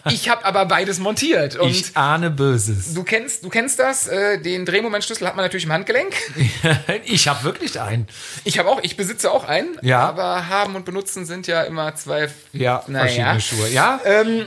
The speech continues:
Speaker 1: auf jeden Fall Sattel geguckt, André guckte mit drauf, André ist ja sehr versiert, was Technik angeht, und sagte so, wir haben ein Problem da, deine, deine Klemmung geht nicht nah genug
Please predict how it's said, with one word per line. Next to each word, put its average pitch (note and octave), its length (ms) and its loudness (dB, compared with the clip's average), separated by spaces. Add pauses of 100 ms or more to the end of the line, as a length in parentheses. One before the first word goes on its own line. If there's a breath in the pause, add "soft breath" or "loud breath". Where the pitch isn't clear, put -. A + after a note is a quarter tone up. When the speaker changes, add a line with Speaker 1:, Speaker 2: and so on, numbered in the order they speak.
Speaker 1:
auf G#3+ 240 2
jeden C4 180 0
Fall A#3+ 400 4 (340)
Sattel A3 300 -2
geguckt, A#3 680 -2 (440)
André A3+ 280 2
guckte A#3 260 -2
mit A3 160 -2
drauf, G3 260 4
André F#3+ 200 -2
ist F#3 160 -2
ja F3 100 0
sehr F3+ 160 2
versiert, F3+ 280 2
was E3 140 2
Technik G3 320 -4
angeht, G#3+ 340 0 (360 loud breath)
und E3+ 180 -2
sagte F#3+ 380 0
so, E3+ 180 0
wir D3 80 0
haben G#3 180 0
ein F3 100 -2
Problem D#3 500 -4
da, A3+ 220 4
deine, E3 280 2
deine E3+ 200 0
Klemmung D#4+ 360 0
geht F3 160 -2
nicht - 380 -8
nah E3 280 4
genug D3+ 360 -2